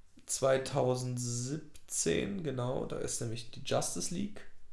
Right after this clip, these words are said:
Da ist, ah, nee, nee, nee, was, was rede ich dann? Äh, z-, zweitausendachtzehn kommt Infinity War Part eins und der, der zweite Jurassic World. Das wird ein ganz interessanter Kampf werden.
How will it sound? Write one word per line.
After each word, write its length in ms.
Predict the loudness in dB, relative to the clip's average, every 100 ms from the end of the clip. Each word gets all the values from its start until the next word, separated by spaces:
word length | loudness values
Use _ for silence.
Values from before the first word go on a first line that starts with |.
| -8 -10 -6
Da 120 | -6
ist, 520 | -4 -4 -2 -2 -6 -8 -12 -10 -10 -10 -10 -10 -10 -12 -12 -10 -8 0 8
ah, 60 |
nee, 120 | 12 12
nee, 140 | 12
nee, 140 | 8 6
was, 180 | 4 0
was 120 | 2
rede 100 | 2
ich 60 | 2
dann? 200 | 0 4
Äh, 140 | 4 4
z-, 320 | 0 -4 0
zweitausendachtzehn 1080 | 4 4 2 2 2 2 0 2 0 -2 0
kommt 400 | 2 2 0 -4
Infinity 600 | -4 -2 0 0 0 4
War 200 | 4 4
Part 180 | 4 4
eins 480 | 4 2 0 -2 0
und 260 | -2 -2
der, 80 | -2
der 220 | 2 4
zweite 380 | 4 4 4 4
Jurassic 420 | 2 2 2 2
World. 460 | 2 2 0 -2 -2 2 2 4 6
Das 220 | 6 6
wird 160 | 6
ein 60 | 6
ganz 240 | 6 6
interessanter 380 | 6 8 8 8
Kampf 300 | 8 10 10
werden. 220 | 10 10